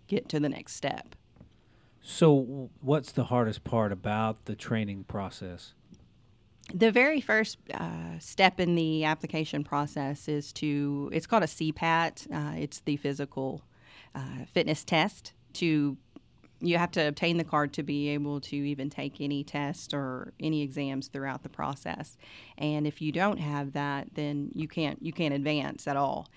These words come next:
Speaker 1: Uh, it's, it is very physically demanding. Not only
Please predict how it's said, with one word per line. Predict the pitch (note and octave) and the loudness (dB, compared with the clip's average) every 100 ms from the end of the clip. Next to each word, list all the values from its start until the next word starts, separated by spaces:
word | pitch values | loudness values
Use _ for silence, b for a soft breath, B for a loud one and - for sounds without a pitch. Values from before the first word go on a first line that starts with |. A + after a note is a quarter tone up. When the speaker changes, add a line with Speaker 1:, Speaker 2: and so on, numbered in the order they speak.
| b b b - | b b b -12
Speaker 1:
Uh, | - | -10
it's, | - E3+ D#3 - - - - | -6 -4 -4 -6 -10 -12 -4
it | F#3+ F#3 | 6 8
is | G3 D#3+ | 8 4
very | F3+ F3+ | 4 4
physically | F3+ F3 F3 D#3+ F3 | 2 -2 -2 -2 0
demanding. | E3+ D#3+ D#3+ E3 F3+ F3+ F3 | 2 2 2 2 2 0 -2
Not | E3+ E3 D3+ | 0 2 2
only | D#3+ D#3+ D#3+ D#3+ D#3 D#3 D3+ | 0 -2 0 0 0 -2 -6